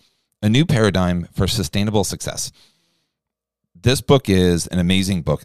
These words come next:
I've already started reading it, and there's fifteen conscious commitments, uh, fifteen conscious commitments of conscious leadership.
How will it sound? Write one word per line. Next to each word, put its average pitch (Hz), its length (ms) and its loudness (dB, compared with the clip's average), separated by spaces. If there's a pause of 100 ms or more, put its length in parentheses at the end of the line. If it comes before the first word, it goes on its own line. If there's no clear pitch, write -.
(140)
I've 87 320 0 (140)
already 113 240 4
started 92 640 0
reading 80 380 -2
it, 76 280 -4
and 85 260 -2
there's 85 260 -2 (120)
fifteen 143 500 0 (440)
conscious 135 720 0 (160)
commitments, 82 640 -4 (120)
uh, 80 200 -4 (120)
fifteen 120 320 -2
conscious 104 500 -6
commitments 80 440 -6
of 78 80 -8
conscious 76 320 -6
leadership. 76 400 -4